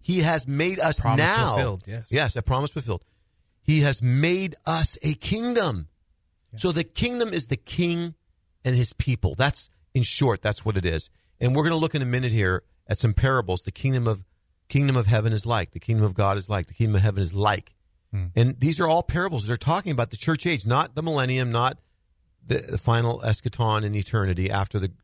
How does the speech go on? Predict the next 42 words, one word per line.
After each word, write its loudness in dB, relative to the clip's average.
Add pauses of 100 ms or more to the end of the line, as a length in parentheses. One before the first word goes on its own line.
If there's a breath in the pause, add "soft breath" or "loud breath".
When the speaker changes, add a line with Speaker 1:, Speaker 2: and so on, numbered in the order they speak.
(500)
Speaker 1:
millennium. 0 (600)
It's 0
kingdom 2
now. 0 (640)
Um, 4
Speaker 3:
Yes. -12
Speaker 1:
so 0
any 0
thoughts 0
on -2
that, -2
brothers, -4
about -2
kingdom 2
now? 2
What, 0
what -2
does -4
the -2
kingdom 2
mean 2
to -4
you? 0 (920 loud breath)
Speaker 3:
You 2
know, 4
for -2
me, 0
uh, -2 (440)
I 0
agree -2
one 0
hundred 0
percent 0
with -2
what -4
you're -2
saying. 0
And, -2
and, -2
you 2
know, 2 (420)
uh, 0